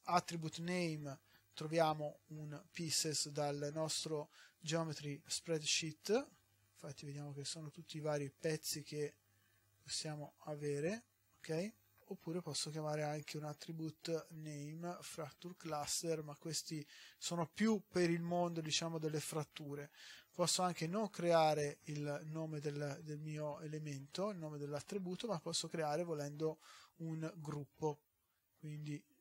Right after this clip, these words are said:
potrei creare i gruppi o gli attributi. Gli attributi io qui lo posso chiamare per esempio teapot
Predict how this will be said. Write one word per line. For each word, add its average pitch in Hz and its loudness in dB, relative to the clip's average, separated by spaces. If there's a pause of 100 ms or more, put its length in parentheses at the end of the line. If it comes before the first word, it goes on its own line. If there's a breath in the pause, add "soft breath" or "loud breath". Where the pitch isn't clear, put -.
(160)
potrei 147 -8
creare 147 -4
i 143 -10
gruppi 160 -6 (220)
o 151 -10
gli 151 -10
attributi. 139 -8 (440 loud breath)
Gli 175 4
attributi 202 2
io 170 4
qui 196 2
lo 170 4
posso 156 0
chiamare 156 -2
per 139 -8
esempio 143 -6 (340)
teapot 190 2